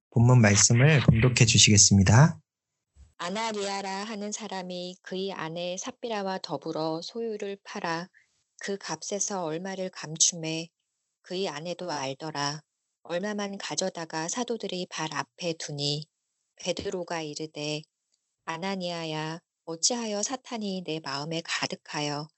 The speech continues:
Speaker 2: 내가 성령을 속이고 땅값 얼마를 감추었느냐? 땅이 그대로 있을 때에는 내 땅이 아니며 판 후에도 마음대로 할 수가 없더냐?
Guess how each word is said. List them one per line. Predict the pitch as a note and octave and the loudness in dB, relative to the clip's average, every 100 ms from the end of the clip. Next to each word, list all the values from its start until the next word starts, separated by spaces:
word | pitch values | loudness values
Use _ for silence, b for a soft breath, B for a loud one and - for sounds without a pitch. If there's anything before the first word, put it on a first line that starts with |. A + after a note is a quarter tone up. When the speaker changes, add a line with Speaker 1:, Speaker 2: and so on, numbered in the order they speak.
| _ _ _ | _ _ _
Speaker 2:
내가 | D#3 D#3 E3 | -10 -6 -6
성령을 | B3+ A#3+ A#3+ A3+ | -4 -4 -4 -6
속이고 | A3 A3 G#3 F#3+ E3+ D#3+ E3+ _ _ _ - | -8 -8 -8 -10 -8 -10 -10 _ _ _ -8
땅값 | G3+ G3 G3+ F#3+ | -8 -4 -4 -4
얼마를 | D3 D3+ F3+ E3+ E3+ | -6 -6 -4 -4 -6
감추었느냐? | - C#3+ - F#3+ D#3+ D3+ C#3+ C#3 C#3+ D#3 _ _ _ _ _ _ _ | -8 -2 0 0 -2 -6 -4 -4 -4 -6 _ _ _ _ _ _ _
땅이 | - A#3 A#3 A#3 | -8 -4 -4 -4
그대로 | - G3 G3+ G#3 | -6 -6 -6 -4
있을 | E3+ - G3 | -6 -6 -8
때에는 | F#3 F3 E3 E3 E3 E3+ F3 E3+ D3+ | -8 -6 -4 -4 -4 -4 -6 -8 -10
내 | D3 - | -10 -8
땅이 | F3 E3+ | -6 -4
아니며 | D3+ C3+ D#3 D#3 D3+ D3 - _ _ _ _ _ | -4 -6 -6 -4 -4 -4 -10 _ _ _ _ _
판 | - B3 A#3+ | -8 -6 -6
후에도 | A#3 B3 A3 G#3+ F#3+ F3 | -6 -6 -6 -6 -10 -8
마음대로 | E3+ C#3+ E3 F3+ F3 | -6 -4 -4 -6 -6
할 | F#3+ G#3+ | -4 -2
수가 | - - D#3 | -4 -4 -4
없더냐? | C3+ - - E3 D3 C#3 D3 | -4 -6 -10 -6 -2 -2 -4